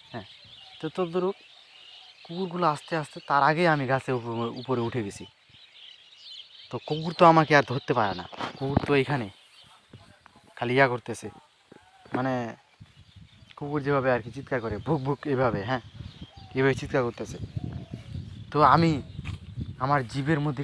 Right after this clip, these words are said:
কিছু ছিল না ভাই। আর এই গাছগুলা যদি না থাকতো, তাহলে আমি হয়তো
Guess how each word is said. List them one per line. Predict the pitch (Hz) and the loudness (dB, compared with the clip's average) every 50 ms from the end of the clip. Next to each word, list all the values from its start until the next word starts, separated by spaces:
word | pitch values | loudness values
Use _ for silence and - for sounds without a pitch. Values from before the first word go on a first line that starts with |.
| - - | -8 -8
কিছু | 147 131 135 131 - | -10 -10 -8 -10 -10
ছিল | 127 120 117 110 | -8 -6 -6 -6
না | 107 92 | -6 -8
ভাই। | 92 92 90 - - - - - - - - - - - - - - - - 127 | -8 -12 -16 -18 -20 -20 -20 -20 -20 -20 -20 -20 -20 -20 -20 -20 -20 -20 -8 -6
আর | 123 127 135 | -4 -2 -2
এই | 131 117 - | -4 -2 -2
গাছগুলা | 143 143 127 127 135 143 143 139 117 | -2 -2 -2 -4 -4 -2 -2 -2 -4
যদি | 127 117 123 127 127 | -6 -8 -6 -4 -2
না | 127 123 - | -2 -2 -2
থাকতো, | - 117 - - - 127 147 - - - - - _ _ _ - - - - - - - - - - - - - - - - - - - - - | -6 -10 -10 -10 -10 -10 -10 -10 -16 -20 -20 -20 _ _ _ -20 -20 -20 -20 -20 -20 -20 -18 -16 -16 -16 -16 -16 -18 -20 -20 -20 -20 -20 -12 -6
তাহলে | - 117 117 120 117 113 | -4 -2 -2 -2 -2 -4
আমি | 110 113 110 107 98 | -4 -4 -6 -6 -8
হয়তো | 113 - - | -8 -8 -6